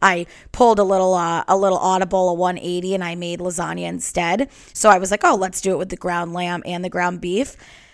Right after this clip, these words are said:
Both of these options have so much more flavor to it. It's so much more interesting. I feel like ground beef is, like,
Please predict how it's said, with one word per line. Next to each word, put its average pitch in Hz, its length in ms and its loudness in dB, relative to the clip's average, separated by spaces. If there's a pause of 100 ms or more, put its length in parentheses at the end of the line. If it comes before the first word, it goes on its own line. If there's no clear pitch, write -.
(260)
Both 254 260 8
of 302 100 -2
these 269 180 2
options 190 460 2
have 180 200 -2
so - 340 0
much 196 240 -2
more 185 200 -4
flavor 185 460 -2
to 196 200 2
it. 190 220 2
It's - 140 -6
so 180 180 -2
much 175 240 -8
more 165 180 -8
interesting. 208 720 0
I 208 100 -4
feel 339 160 -6
like 359 100 -8
ground 185 280 -2
beef 180 200 -6
is, 190 140 -6
like, 180 220 -6